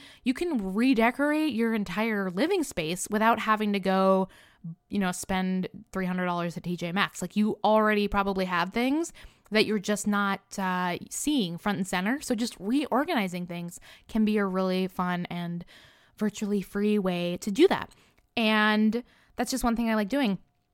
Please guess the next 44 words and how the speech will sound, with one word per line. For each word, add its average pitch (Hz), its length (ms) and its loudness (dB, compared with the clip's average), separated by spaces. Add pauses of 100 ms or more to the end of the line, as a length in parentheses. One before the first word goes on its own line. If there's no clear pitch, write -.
(340)
So 269 600 4
also 302 260 4
consider, 285 360 0
you 220 120 0
know, 220 180 2
adding 247 300 2
or 254 80 4
moving 240 280 4
things 220 640 0
around 202 600 0 (160)
depending 202 380 2
on 202 120 0
your 214 100 2
mood 247 220 4
and 220 80 2
what's 190 160 -4
going 190 220 -2
on. 214 180 2
So 185 100 -6
I 180 60 -6
kind 190 200 -6
of 180 200 -6 (320)
alluded 190 440 0
to - 80 -14
this 190 220 -6
before, 247 720 0
but 190 240 0 (520)
if 220 260 -4
you're, 220 720 0
you 226 80 -2
know, 202 300 0
having 226 640 0
a - 80 -6
difficult 190 460 -6
week, 277 340 -2
or 220 80 -2
even 240 160 0
if 277 140 -6
you're 269 80 -4
having 320 240 -4
a 311 60 -8
great 320 340 -2
week, 190 360 0
like, 226 180 -2